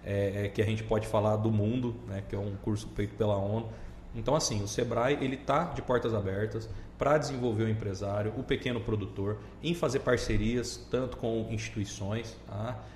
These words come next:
É, é só a gente fazer o alinhamento e pronto, tá? Então, eu fico à disposição como gerente, a minha equipe também tá lá presente, disponível,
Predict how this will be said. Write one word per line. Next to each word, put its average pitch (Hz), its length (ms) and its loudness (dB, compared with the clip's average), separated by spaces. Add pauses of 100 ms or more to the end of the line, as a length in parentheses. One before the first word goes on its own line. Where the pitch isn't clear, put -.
(200)
É, 104 560 0
é 123 100 2
só 160 280 6
a 165 100 6
gente 151 240 0
fazer 135 300 -2
o 139 40 -4
alinhamento 139 460 -6
e 156 40 -6
pronto, 113 380 -6 (320)
tá? 104 180 -6
Então, 113 460 -4 (240)
eu 110 140 -2
fico 117 240 -2
à 123 60 2
disposição 113 520 -2
como 117 200 0
gerente, 107 380 -2
a 110 40 -2
minha 113 120 0
equipe 110 260 -6
também 117 260 0
tá 123 220 0
lá 113 160 2
presente, 110 600 -2
disponível, 110 680 -2